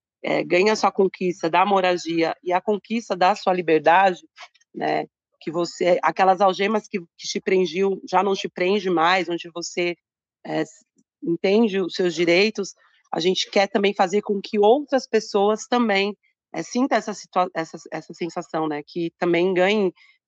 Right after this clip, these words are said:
é, tenha a mesma sensação que, que você teve. Então, eu ajudei a organizar algumas ocupações do movimento na Zona Sul de São Paulo e, e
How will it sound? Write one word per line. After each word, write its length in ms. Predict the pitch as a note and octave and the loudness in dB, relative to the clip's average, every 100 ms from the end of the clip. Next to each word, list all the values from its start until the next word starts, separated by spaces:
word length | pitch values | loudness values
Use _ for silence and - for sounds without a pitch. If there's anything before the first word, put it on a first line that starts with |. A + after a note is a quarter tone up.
| _ | _
é, 320 | D#3 D3+ D3+ - _ | -8 -4 -4 -6 _
tenha 200 | F3+ F#3+ | 0 2
a 40 | |
mesma 260 | F#3+ G3+ A3 | 2 2 0
sensação 580 | G#3+ G#3 G3 F#3+ F3+ F#3 | -2 -2 -4 -2 -2 -2
que, 280 | - G3+ F#3+ _ _ _ _ _ _ _ | -4 -8 -8 _ _ _ _ _ _ _
que 80 | |
você 260 | D#3+ F3 F#3+ | -6 -4 -4
teve. 360 | - F#3 E3+ D#3 | 0 2 2 0
Então, 400 | D#3 D#3+ E3 E3+ _ _ _ _ | -2 -2 -2 -4 _ _ _ _
eu 100 | - | -2
ajudei 500 | C#3+ E3+ E3 E3 F3+ | 0 0 2 4 4
a 40 | - | 2
organizar 760 | E3 E3+ F3 D#3+ E3 E3+ F3 - | 2 4 4 4 4 4 2 -2
algumas 380 | D#3 D#3 F3+ F3 | -4 -2 -4 -6
ocupações 520 | E3+ - E3 - E3 | -8 -6 -6 -4 -4
do 100 | E3 | -2
movimento 720 | D#3+ D#3+ E3+ E3 D#3 D#3 D#3+ - _ _ _ - | -2 -2 0 0 -2 -4 -8 -10 _ _ _ -6
na 200 | E3 E3+ | 0 0
Zona 280 | E3+ E3 E3 | 0 -4 -4
Sul 220 | - D#3+ | -4 -8
de 100 | D3+ | -6
São 280 | - D#3+ D#3 | -4 -4 0
Paulo 520 | D#3+ D#3 F3 G#3 G#3+ _ _ _ _ _ _ _ _ - | 2 4 4 2 -4 _ _ _ _ _ _ _ _ -8
e, 560 | D#3 D#3+ D#3+ E3 D#3+ - _ _ _ _ _ _ | -6 -4 -4 -4 -6 -10 _ _ _ _ _ _
e 380 | C#3+ D#3+ E3 E3 | -10 -6 -4 -6